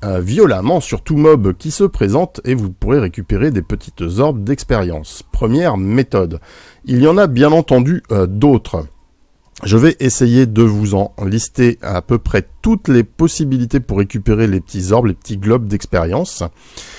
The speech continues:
Euh, donc je suis sur mon autre écran en même temps sur le, euh, wiki Minecraft, hein, je vous rappelle, c'est le minecraft tiret F R point gamepedia point com. C'est la source quasiment dans, hein, de tout, euh, de les informations que je glane,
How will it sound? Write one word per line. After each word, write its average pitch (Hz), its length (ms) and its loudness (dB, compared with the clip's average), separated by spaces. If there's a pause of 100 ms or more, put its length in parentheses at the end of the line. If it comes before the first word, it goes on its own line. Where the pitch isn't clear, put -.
(260)
Euh, 95 220 2
donc 98 180 0
je 101 60 2
suis 147 240 0
sur 123 160 -2
mon 107 160 2
autre - 180 2
écran 127 320 2
en 135 80 0
même 131 180 2
temps 135 200 0
sur 127 560 2
le, 120 480 4
euh, 92 800 -2
wiki 143 560 -2
Minecraft, 101 500 -2
hein, 123 80 2
je 98 100 -4
vous 95 120 -2
rappelle, 120 320 0
c'est - 160 -6
le 90 100 -2
minecraft 117 500 -2
tiret 123 380 -2
F 127 200 -2
R 127 100 2
point 101 200 -4
gamepedia 113 600 0
point 90 220 -4
com. 123 340 -2 (420)
C'est - 140 -2
la 95 100 4
source - 340 -4
quasiment 113 460 -2
dans, 104 240 0
hein, 101 300 -4
de 92 180 -6
tout, 165 300 -6 (120)
euh, 101 560 -4 (220)
de - 80 -6
les 92 480 -4
informations 120 480 -2
que 117 140 -6
je 95 100 -4
glane, 117 400 -2